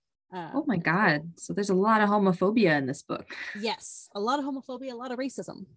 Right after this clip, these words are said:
Speaker 2: Oh, good. I'll
Speaker 1: Yeah.
Speaker 2: add that trigger warning.
Speaker 1: Yes.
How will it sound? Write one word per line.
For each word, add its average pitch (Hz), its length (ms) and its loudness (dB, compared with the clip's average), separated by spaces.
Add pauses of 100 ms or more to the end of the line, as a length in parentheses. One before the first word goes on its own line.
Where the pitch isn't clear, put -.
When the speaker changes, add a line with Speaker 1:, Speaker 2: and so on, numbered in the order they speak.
(460)
Speaker 2:
Oh, 330 320 4
good. 185 240 0 (300)
I'll 170 100 -2
Speaker 1:
Yeah. 175 140 6
Speaker 2:
add 170 80 4
that 160 180 2
trigger 170 240 4
warning. 147 320 -4 (260)
Speaker 1:
Yes. - 480 -16